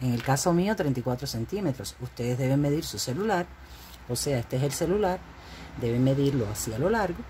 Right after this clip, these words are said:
y hacer doble esa misma medida, dejando medio centímetro porque viene siendo la parte del fondo donde el celular va a caer. Bien,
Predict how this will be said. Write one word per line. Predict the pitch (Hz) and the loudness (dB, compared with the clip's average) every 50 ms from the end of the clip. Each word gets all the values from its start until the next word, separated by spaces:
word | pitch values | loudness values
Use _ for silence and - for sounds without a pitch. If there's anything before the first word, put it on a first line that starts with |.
| - - | -4 0
y | 147 | 0
hacer | 135 131 - 147 139 139 135 | 2 2 2 0 0 0 2
doble | 127 156 165 196 220 262 277 311 - - - - - - - - - - - | 2 4 4 4 4 2 -2 -2 -4 -10 -18 -18 -18 -18 -18 -18 -14 -6 -4
esa | 151 - - 175 147 | -2 0 2 4 4
misma | 139 135 139 135 170 185 | 6 4 4 4 2 2
medida, | 214 240 247 233 196 190 190 202 - - - - - - | 2 4 4 4 4 4 4 2 -2 -6 -16 -20 -12 -4
dejando | - 147 143 135 147 151 160 170 190 208 - - - - - - - - - - | 2 2 4 4 6 4 4 4 4 2 0 -4 -10 -12 -12 -14 -14 -18 -16 -4
medio | - 170 175 175 190 196 196 | 2 4 6 6 6 6 2
centímetro | - 185 165 156 147 160 156 165 170 170 - 208 - | 2 2 0 0 0 2 2 2 2 2 0 -2 0
porque | 175 151 135 - 143 135 135 139 139 - - - - | 0 0 0 2 0 2 2 2 -2 -4 -10 -8 -2
viene | 131 143 143 147 156 | 2 2 4 4 2
siendo | 156 - 151 147 156 160 | 2 2 2 2 4 4
la | 143 127 | 4 2
parte | 123 - 123 123 123 - | 2 0 -2 -2 0 0
del | 151 156 160 - | 0 0 0 0
fondo | - - 180 165 165 175 | 0 2 2 4 4 4
donde | 190 180 147 131 123 | 4 4 4 2 2
el | 123 | 0
celular | - - 123 123 120 123 123 143 - - - - - - 135 | 0 0 0 2 2 0 0 -2 -4 -10 -18 -20 -12 -4 -2
va | 131 | 0
a | 127 123 | 0 0
caer. | - 123 110 95 85 - - - - - | 0 -2 -4 -4 -8 -12 -18 -18 -12 -6
Bien, | - 226 294 320 | -2 -2 -2 -2